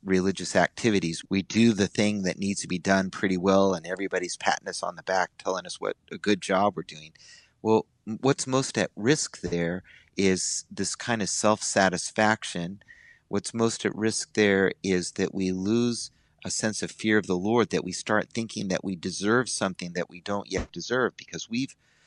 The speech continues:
in our sin, we have done s-, some things that have acted against his love, and we've hurt people, and we've hurt ourselves, and we're not, what's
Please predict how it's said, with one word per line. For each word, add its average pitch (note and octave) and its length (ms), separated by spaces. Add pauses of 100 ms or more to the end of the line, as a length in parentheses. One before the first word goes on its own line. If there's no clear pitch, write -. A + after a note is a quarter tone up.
(140)
in G#2+ 160
our G#2 140
sin, B2 560 (120)
we G2+ 220
have A2 160
done A2+ 200
s-, - 160 (100)
some G2+ 260
things A2 440
that F#2 240
have E2+ 320 (300)
acted G#2+ 460
against G2 480
his - 320
love, G2+ 420 (160)
and E2 120
we've D#2 260
hurt G#2 220
people, C3+ 520 (560)
and F2+ 240
we've E2+ 200
hurt G#2 200
ourselves, G2+ 840 (160)
and F2+ 440
we're G2 80
not, G2 320 (420)
what's - 520